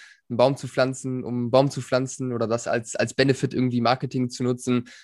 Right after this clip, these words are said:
das merken Leute früher oder später, äh, wenn das, äh, wenn das nicht authentisch ist. Deswegen, das ist, glaub ich, ein super, super wichtiger Punkt. Wie doll wird denn jetzt diese, diese Seite zur mentalen Gesundheit wissen?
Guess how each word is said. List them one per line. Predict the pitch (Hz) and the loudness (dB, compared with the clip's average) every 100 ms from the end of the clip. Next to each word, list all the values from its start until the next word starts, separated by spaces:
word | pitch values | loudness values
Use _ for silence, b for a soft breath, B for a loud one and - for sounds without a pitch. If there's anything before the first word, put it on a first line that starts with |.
| B | B
das | 120 123 | -2 2
merken | 127 139 | 2 2
Leute | 123 120 127 | 2 4 2
früher | 117 117 | 0 2
oder | 113 110 | 2 0
später, | - 110 113 139 - | -4 -4 0 0 -2
äh, | - 113 110 | -2 0 0
wenn | 113 | 0
das, | 113 - - | -2 -4 -2
äh, | 113 110 104 | 0 0 0
wenn | |
das | 113 - | -4 -4
nicht | 117 | -4
authentisch | 110 120 110 110 - | -2 -2 -4 -4 -2
ist. | 123 147 - | -2 -4 -8
Deswegen, | - 113 | -6 -2
das | 113 117 | -2 -4
ist, | - | -2
glaub | 113 | -2
ich, | 117 | -2
ein | 117 113 | -6 -8
super, | - 127 127 120 | -6 -6 -2 -4
super | 120 117 | -4 -4
wichtiger | 117 - 113 | -6 -4 -6
Punkt. | 107 117 107 | -2 -4 -4
Wie | 139 160 170 B B B B _ - | -2 0 0 B B B B _ 2
doll | 139 165 139 | 6 6 4
wird | 160 | 0
denn | 170 | 0
jetzt | 143 - | -2 -4
diese, | 135 127 127 | -6 -2 -2
diese | 117 123 117 | -4 -8 0
Seite | 123 156 131 | 2 2 -2
zur | - | -4
mentalen | 123 120 127 123 | -2 2 2 2
Gesundheit | 113 135 127 104 101 | 0 -2 -2 -2 -4
wissen? | 131 202 196 214 | -2 -2 -4 -6